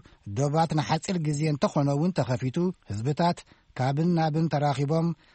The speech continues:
መስመራት ቴሌፎንን መንገዲ ኣየራትን ይቕጽል ኣሎ።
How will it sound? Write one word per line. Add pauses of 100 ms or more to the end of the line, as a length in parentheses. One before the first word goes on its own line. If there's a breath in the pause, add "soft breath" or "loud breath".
(120 soft breath)
መስመራት
ቴሌፎንን
መንገዲ
ኣየራትን (400 soft breath)
ይቕጽል
ኣሎ።